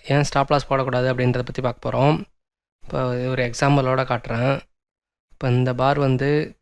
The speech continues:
கரெக்டா வந்து பார்த்தீங்கன்னா வந்து, இந்த பாருடைய ஹை வந்து மினி போலிங்கர் பேண்டுக்கும் மூவிங் ஆவரேஜுக்கும் நடுவுல வருது. அதனால இது வந்து வேலிட் செட்டப் பார்.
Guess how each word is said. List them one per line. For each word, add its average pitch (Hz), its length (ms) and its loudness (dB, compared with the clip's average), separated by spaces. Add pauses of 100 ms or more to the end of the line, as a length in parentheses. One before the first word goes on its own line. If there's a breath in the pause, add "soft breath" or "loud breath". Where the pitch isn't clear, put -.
கரெக்டா 131 380 -2
வந்து 147 500 0 (720)
பார்த்தீங்கன்னா 127 440 0
வந்து, 147 440 -2 (1300)
இந்த 135 200 0
பாருடைய 135 320 0
ஹை 139 200 2
வந்து 139 560 2
மினி 147 260 4
போலிங்கர் 139 340 2
பேண்டுக்கும் 131 560 2 (1080)
மூவிங் 151 220 6
ஆவரேஜுக்கும் 131 500 2
நடுவுல 131 260 2
வருது. 117 680 -2
அதனால 131 380 -2
இது 135 140 0
வந்து 127 200 0
வேலிட் 131 400 0
செட்டப் 131 400 -2
பார். 117 500 0